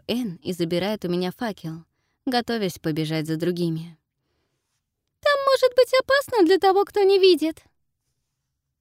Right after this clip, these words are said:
Фея хватает локон Венди и подносит к носу, глубоко вдыхая. Потом облизывает его. "Оставьте ее здесь. Я за ней присмотрю". Венди крепко вцепляется в мою руку.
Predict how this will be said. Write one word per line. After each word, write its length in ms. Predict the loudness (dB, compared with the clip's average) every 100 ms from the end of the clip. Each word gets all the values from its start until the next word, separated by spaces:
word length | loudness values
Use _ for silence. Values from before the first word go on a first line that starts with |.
| _ _ _ _ _ _
Фея 240 | -4 -2 -2
хватает 560 | -2 -2 -2 -2 -2
локон 340 | -2 -2 -2 -2
Венди 400 | -2 -4 -4 -6
и 160 | -8
подносит 500 | -6 -4 -4 -6 -8
к 60 | -4
носу, 460 | -4 -4 -6 -14 -16 _ _ _
глубоко 460 | -2 0 0 -2 -4
вдыхая. 680 | -4 -6 -8 -10 -10 -14 -20 _ _ _ _
Потом 360 | -6 -6 -2 -2
облизывает 640 | -2 -2 -2 -4 -8 -10
его. 320 | -8 -8 -8 -12 -20 _ _ _ _ _ _ -6
"Оставьте 460 | -4 0 0 2 4
ее 280 | 6 4 2
здесь. 440 | -2 -4 -4 -10 _ _ _ _ 0
Я 180 | 2 2
за 80 | 2
ней 120 | 0 0
присмотрю". 720 | -2 -2 -6 -6 -2 -2 -4 _ _ _ _ _ _ _ _ _ _
Венди 320 | 0 2 2 0
крепко 380 | 0 -2 -4
вцепляется 640 | -8 -8 -6 -4 -6 -6 -4
в 40 |
мою 280 | -2 -2 -2
руку. 400 | -4 -6 -8 -12